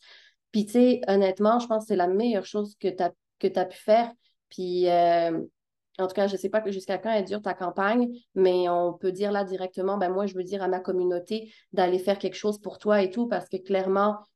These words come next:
tu le mérites. » Puis comme tu dis, comme il y a ce stress constant de dire, « Ben, si j'ai pris cette décision-là, c'est un échec, ça a été difficile. » Mais, tu sais, comme bof, là, comme honnêtement, il y en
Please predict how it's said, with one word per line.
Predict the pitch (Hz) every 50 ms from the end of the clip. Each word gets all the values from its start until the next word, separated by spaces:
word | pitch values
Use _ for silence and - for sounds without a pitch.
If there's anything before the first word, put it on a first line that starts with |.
| _ _ _
tu | - -
le | 190
mérites. » | 185 180 180 185 214 226 233 233
Puis | -
comme | - 202 185 185 185
tu | - 175
dis, | 165 180 220 226 214 214 - _ _
comme | - 190 180 175 175 180 180 -
il | 185
y | 196
a | 185
ce | 185 - 185
stress | 180 - - 220 226 226
constant | - 202 180 - - 214
de | 202 180
dire, « | 170 180 190 180 185
Ben, | 175 170 165 - _ _ _ _ _ _
si | - - - 233 240 240
j'ai | 233 226 196
pris | - - 220
cette | - 214 190 170
décision-là, | 180 175 - 190 170 190 180 185 208 226 233 226 -
c'est | 196
un | 175 180
échec, | 180 175 - - 233 233 233 233
ça | - 180
a |
été | 170 170 - 175
difficile. » | 160 160 175 190 185 - - - 233 240 247 254 240 240 240 - - _ _ -
Mais, | 190 190 185 180 185 - - _ _ _ _
tu | - 254
sais, | 254
comme | - 220 190 180 175 175 175
bof, | 165 196 185 190 190 - -
là, | 226 214 208 208
comme | - 190 170 170 170 165 160 160 _ _ _ _ _ _ _ _ _ _
honnêtement, | 214 208 208 190 185 190 196 214 220 233 - - - _ -
il | 196
y |
en | 190